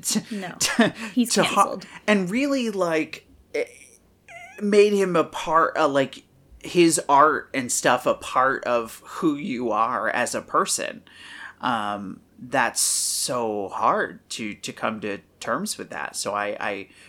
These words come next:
Speaker 1: really, um, I really feel for her,
Speaker 2: Yeah.
Speaker 1: um, uh, of that, because she, she obviously realizes and stands on the side of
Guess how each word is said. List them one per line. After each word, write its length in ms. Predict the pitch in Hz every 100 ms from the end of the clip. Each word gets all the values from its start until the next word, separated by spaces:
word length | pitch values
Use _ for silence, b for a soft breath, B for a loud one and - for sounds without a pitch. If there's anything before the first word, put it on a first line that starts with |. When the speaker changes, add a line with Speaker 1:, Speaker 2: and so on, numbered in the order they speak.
| B
Speaker 1:
really, 600 | - 123 127 120 110 104 b b b b -
um, 440 | 101 92 92 95 - -
I 40 |
really 240 | 131 156 123
feel 560 | - 143 214 165 -
for 340 | - - 98 95
her, 360 | - 87 131 170 b b b 202
Speaker 2:
Yeah. 420 | 190 208 98 98
Speaker 1:
um, 340 | 98 180 - - _
uh, 140 | - -
of 240 | - 156 156
that, 320 | 120 107 -
because 520 | 135 - 147 135 - - _
she, 360 | - - 156 - _
she 160 | - -
obviously 480 | 113 104 - 101 - _
realizes 680 | 127 127 110 98 110 135 127
and 140 | 113
stands 340 | - 113 101
on 140 | 113 104
the 80 | 101
side 340 | - 101 101
of 220 | 101 -